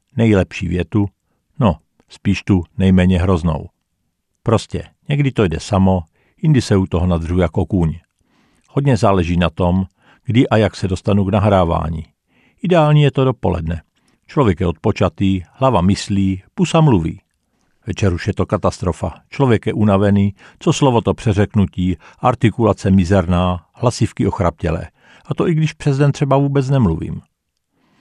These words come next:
Celý obsah rozděluji na dvouminutové až pětiminutové úseky, které se pak při střihu skládají.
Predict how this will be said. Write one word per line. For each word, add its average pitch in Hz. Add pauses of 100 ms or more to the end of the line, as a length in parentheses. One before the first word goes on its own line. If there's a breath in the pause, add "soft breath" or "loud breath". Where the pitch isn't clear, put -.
(420 soft breath)
Celý 101
obsah -
rozděluji 92
na 90
dvouminutové 95
až 95
pětiminutové 101
úseky, 98 (380 loud breath)
které 160
se -
pak 139
při -
střihu 131
skládají. 92